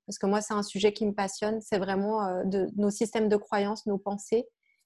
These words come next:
et à, à quel point elles peuvent impacter, en fait, notre, euh, notre physique et puis, euh,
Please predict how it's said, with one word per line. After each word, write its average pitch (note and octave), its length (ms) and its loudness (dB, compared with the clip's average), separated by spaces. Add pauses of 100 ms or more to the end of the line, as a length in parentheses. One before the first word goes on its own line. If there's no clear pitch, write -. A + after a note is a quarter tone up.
(160)
et G#3 140 6
à, F#3+ 120 6
à G#3 160 2
quel G#3 200 6
point A#3 120 4
elles A3+ 80 2
peuvent G#3 160 6
impacter, G#3+ 600 4
en F#3+ 100 -4
fait, G3 220 -4
notre, F#3+ 320 -4
euh, F#3+ 200 -2
notre G#3 200 0
physique G#3+ 460 0
et G3 80 4
puis, G#3 340 0
euh, F#3 160 0